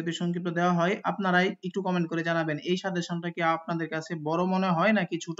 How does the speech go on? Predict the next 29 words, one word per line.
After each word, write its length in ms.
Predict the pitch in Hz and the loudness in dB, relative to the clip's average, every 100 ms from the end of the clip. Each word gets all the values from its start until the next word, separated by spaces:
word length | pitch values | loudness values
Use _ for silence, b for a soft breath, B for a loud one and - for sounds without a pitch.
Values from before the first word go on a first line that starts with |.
| 165 | -2
মনে 120 | 165 156 | 0 0
হয়। 120 | 147 123 | -2 2
তাছাড়া 380 | 185 196 220 160 190 - _ _ _ - | 4 6 6 8 6 0 _ _ _ -2
এখানে 300 | 190 196 185 160 | 2 4 6 8
আরো 120 | 175 190 | 6 2
কিছু 180 | 196 214 208 185 | 0 2 4 2
বিষয় 220 | 180 170 | 2 2
রয়েছে, 200 | 165 160 160 | 2 2 0
যেমন 180 | 165 170 165 | 0 0 -2
কিছু, 180 | 180 190 190 | -2 0 0
আহ, 460 | - - 170 165 165 | 0 -2 2 2 2
প্রশ্ন 200 | 170 170 180 | 0 0 2
দেখতে 200 | 175 175 170 | 2 2 0
পাচ্ছেন 300 | 160 170 160 - - | 0 0 -2 -2 -4
আমরা 200 | 156 151 151 147 | 0 4 4 4
হলুদ, 240 | 170 190 - _ _ | 4 2 0 _ _
আহ, 140 | 165 156 | -4 0
কালার 220 | 156 156 156 | 4 4 4
করে 120 | 156 147 | 0 0
দিয়েছি, 260 | 151 143 131 - B B - | -2 -2 -6 -8 B B 0
এটা 120 | 180 185 | 4 4
আমাদের 220 | 180 175 165 | 4 2 2
ভর্তিকৃত 420 | 160 156 165 165 170 160 | 0 -2 -2 -2 -2 -2
শিক্ষার্থীরা 520 | 170 175 151 160 175 202 - 185 | -4 -4 -6 -2 0 0 2 2
এই 100 | 190 190 156 | 4 4 2
হলুদ 240 | 165 175 175 | 2 2 2
কালারের 340 | 170 170 170 160 | 2 4 2 2
মানেটা 380 | 143 156 165 220 294 B B - 185 | 2 2 6 6 6 B B -2 0
নিশ্চিত 300 | 208 214 | 2 0